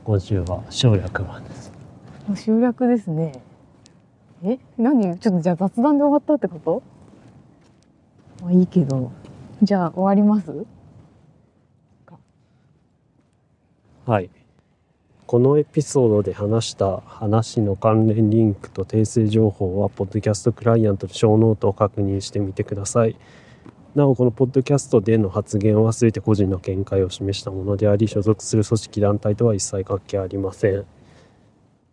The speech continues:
Speaker 1: まあちょっと次回以降は、
Speaker 2: <laughs>
Speaker 1: ちゃんと
Speaker 2: もう本当に個人の、
Speaker 1: 情報を集めて、
Speaker 2: 個人の見解だけだった。
Speaker 1: ニュースを集めてやろうかと思うんで。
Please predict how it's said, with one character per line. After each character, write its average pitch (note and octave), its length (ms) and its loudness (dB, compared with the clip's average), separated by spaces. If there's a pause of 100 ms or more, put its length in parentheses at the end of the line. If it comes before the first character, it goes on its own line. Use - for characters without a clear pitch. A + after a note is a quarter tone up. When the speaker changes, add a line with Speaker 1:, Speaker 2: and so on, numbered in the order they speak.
(400)
Speaker 1:
ま C#3+ 100 2
あ C#3 40 4
ち D3 120 0
ょ - 20 4
っ - 20 -6
と A#2+ 160 2
次 F#2+ 160 -6
回 A#2 240 4
以 A2+ 60 0
降 G2 260 0
は、 E2 220 -4 (920)
Speaker 2:
<laughs> - 840 -6
Speaker 1:
ち - 80 -2
ゃ G2 80 4
ん G2+ 80 2
と F#2 260 0 (460)
Speaker 2:
も G#3 140 -2
う A#3 40 -10 (160)
本 C4 140 0
当 C#4+ 80 -2
に C4 100 0
個 A3 180 -2
人 B3+ 160 2
の、 F#3+ 100 0
Speaker 1:
情 F3+ 40 -2
報 F3 60 -4
を - 20 -4
集 G2+ 60 -6
め F2+ 80 -14
て、 - 180 -10
Speaker 2:
個 C4 80 2
人 G#3+ 160 4
の E3+ 80 -2
見 F3 240 -8
解 F3+ 220 -12
だ F3+ 100 -12
け - 100 -4
だ D3+ 60 -6
っ - 100 -14
た。 - 100 -20 (360)
Speaker 1:
ニ A#2+ 140 6
ュ - 20 6
ー G2 60 2
ス A2 160 0
を F#2 100 2
集 G#2+ 140 -2
め F2+ 60 0
て - 120 -8
や F2+ 100 0
ろ F2 100 -2
う E2+ 40 -8
か F#2 140 -4
と - 80 -10
思 F2 160 -10
う - 20 -8
ん E2 100 -12
で。 F2 220 -14